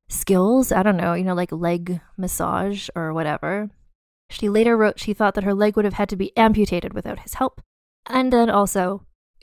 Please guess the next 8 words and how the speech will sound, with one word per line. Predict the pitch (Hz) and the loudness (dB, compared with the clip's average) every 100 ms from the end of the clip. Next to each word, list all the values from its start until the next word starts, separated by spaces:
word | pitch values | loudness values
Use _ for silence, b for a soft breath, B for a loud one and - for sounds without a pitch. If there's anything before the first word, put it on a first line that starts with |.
| - | -20
he | - 220 202 | -10 -6 -4
became | 196 - 240 247 247 | -4 -2 -2 0 -2
her | 262 269 277 | 0 0 2
lover, | 214 185 220 240 226 202 151 - - _ _ _ _ _ - | 0 4 4 6 4 2 -2 -8 -20 _ _ _ _ _ -2
which, | 233 240 - - - - _ | 2 2 0 -12 -16 -20 _
good | 220 214 | 0 0
for | - | 0
her. | 233 180 - 196 | -2 -2 -4 -12